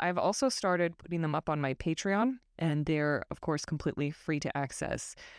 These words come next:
And we can have a discussion over on my Patreon. So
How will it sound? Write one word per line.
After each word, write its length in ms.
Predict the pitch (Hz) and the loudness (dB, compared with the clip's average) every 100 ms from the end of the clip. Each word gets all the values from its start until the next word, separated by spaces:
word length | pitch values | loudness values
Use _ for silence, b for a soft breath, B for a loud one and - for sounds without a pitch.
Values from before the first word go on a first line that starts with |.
| B B | B B
And 340 | 170 160 156 - - | 2 2 2 -2 0
we 140 | 185 | 0
can 320 | 180 185 175 | 2 2 2
have 380 | 170 160 151 151 - | 2 0 0 -2 -2
a 420 | 143 143 143 139 - | 0 2 0 -2 -4
discussion 640 | 165 - 143 139 139 135 - | -6 -2 -2 -2 -2 -4 -2
over 280 | 156 156 151 | -2 0 0
on 120 | 139 | 0
my 120 | 139 139 | 0 -2
Patreon. 640 | 202 233 165 - - 139 B B B B _ | -4 -4 -4 -4 -6 -8 B B B B _
So 720 | - - 160 156 156 156 165 | -8 -2 2 4 4 2 0